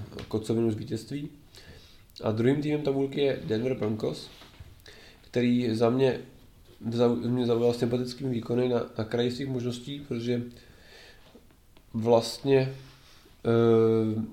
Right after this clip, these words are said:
k-, co mohl, tak se tam snad zranil. Quarterback, eh, Joe Flacco se zranil, pak se zranil n-, eh, nováček,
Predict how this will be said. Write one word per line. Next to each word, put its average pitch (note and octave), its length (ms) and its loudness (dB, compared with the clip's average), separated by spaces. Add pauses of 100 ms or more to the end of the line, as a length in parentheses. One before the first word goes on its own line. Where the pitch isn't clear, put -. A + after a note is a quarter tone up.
(280)
k-, A#2 560 4 (1000)
co - 160 0
mohl, C3+ 360 2
tak C3 100 0
se C3 120 -8
tam B2+ 200 0
snad B2 260 0
zranil. A#2 560 0
Quarterback, A#2+ 580 -2
eh, G#2+ 580 -2 (640)
Joe A#2 220 -2
Flacco A#2+ 300 -2
se A#2+ 140 -2
zranil, A2+ 420 2
pak A2 200 -4 (160)
se A#2 120 -4
zranil A#2+ 400 2 (140)
n-, A2+ 160 0 (100)
eh, A2+ 180 4
nováček, A#2 680 0